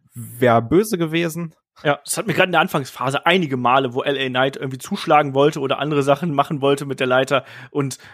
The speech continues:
Speaker 2: ähm, Cameron Grimes da wirklich in letzter Sekunde ausgewichen ist.
Speaker 1: Ja.
Speaker 2: Und das, das mochte ich aber auch, weil das wirkte dann in dem Augenblick, dadurch, dass es so knapp gewesen ist, wirkte es echt in Anführungsstrichen
Speaker 1: Absolut.
Speaker 2: irgendwo.
Speaker 1: Also, das hatte ich mir auch aufgeschrieben. Aber ich hab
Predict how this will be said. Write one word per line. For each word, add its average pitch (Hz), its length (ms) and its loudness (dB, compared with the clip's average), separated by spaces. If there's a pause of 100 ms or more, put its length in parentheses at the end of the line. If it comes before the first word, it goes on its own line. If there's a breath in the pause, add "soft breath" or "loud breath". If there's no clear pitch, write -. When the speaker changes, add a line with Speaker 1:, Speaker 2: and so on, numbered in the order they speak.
(100 loud breath)
Speaker 2:
ähm, 127 280 -4
Cameron 147 300 2
Grimes 131 280 2
da 135 80 -4
wirklich 123 160 -6
in 143 60 -4
letzter 147 240 2
Sekunde 143 380 0
ausgewichen 127 520 0
ist. 98 80 -4
Speaker 1:
Ja. 95 60 0
Speaker 2:
Und - 100 -10
das, - 160 -4 (320 loud breath)
das 139 120 0
mochte 247 240 -2
ich 339 80 0
aber 185 160 4
auch, 131 140 0
weil 160 100 2
das 139 160 0
wirkte 208 280 0
dann 165 160 0
in 147 100 -8
dem 196 160 -6
Augenblick, 196 300 -4
dadurch, 190 240 2
dass 175 160 0
es 214 80 -6
so 165 80 -4
knapp - 260 -6
gewesen 127 340 -2
ist, 147 140 -8 (260 loud breath)
wirkte 170 300 2
es 156 240 0
echt 208 300 2
in 120 100 -4
Anführungsstrichen 117 600 0
Speaker 1:
Absolut. 147 280 0
Speaker 2:
irgendwo. - 260 -8
Speaker 1:
Also, 107 160 2 (280 loud breath)
das - 100 -6
hatte 135 40 0
ich 127 60 0
mir 127 60 2
auch 123 100 0
aufgeschrieben. 123 420 0 (180 loud breath)
Aber 123 120 4
ich 139 80 2
hab 185 100 2